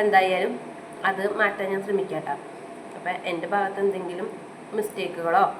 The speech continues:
ഒക്കെ ഉണ്ടെങ്കിൽ എല്ലാവരും കമന്റ് ചെയ്യുക. അപ്പോഴല്ലേ നമുക്ക് അതൊക്കെ തിരുത്തിയിട്ട് മുന്നോട്ട് പോകാൻ പറ്റുള്ളൂ.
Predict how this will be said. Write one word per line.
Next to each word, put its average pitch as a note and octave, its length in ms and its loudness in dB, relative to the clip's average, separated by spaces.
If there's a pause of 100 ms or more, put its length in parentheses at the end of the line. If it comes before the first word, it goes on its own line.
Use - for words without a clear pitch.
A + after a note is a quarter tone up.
(560)
ഒക്കെ G3+ 240 0
ഉണ്ടെങ്കിൽ F3 380 0 (240)
എല്ലാവരും E3+ 520 4 (960)
കമന്റ് F#3+ 380 2
ചെയ്യുക. D#3 160 -4 (460)
അപ്പോഴല്ലേ E3+ 420 -4 (100)
നമുക്ക് D#3+ 300 -6
അതൊക്കെ E3+ 300 -4
തിരുത്തിയിട്ട് F3 500 -6 (460)
മുന്നോട്ട് G#3 420 2
പോകാൻ F#3+ 220 4
പറ്റുള്ളൂ. D#3 300 -4